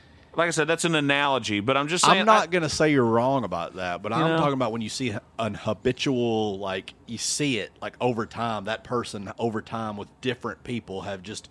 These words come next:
Speaker 2: adapted to whatever, you know, like, before they were like, "Oh, God, I hate football." And then, like,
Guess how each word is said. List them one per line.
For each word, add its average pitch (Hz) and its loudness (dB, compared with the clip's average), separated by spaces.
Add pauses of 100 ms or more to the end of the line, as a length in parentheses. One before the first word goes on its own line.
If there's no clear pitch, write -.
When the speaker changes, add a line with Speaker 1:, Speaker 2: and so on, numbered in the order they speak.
(160)
Speaker 2:
adapted 107 -4
to 104 -10
whatever, 98 -6 (360)
you 120 -2
know, 123 4
like, 95 0
before 139 4
they 127 6
were 117 6
like, 98 2 (400)
"Oh, 139 6
God, 117 6
I 110 6
hate 113 4
football." 90 -2 (320)
And 127 2
then, 123 6
like, 107 2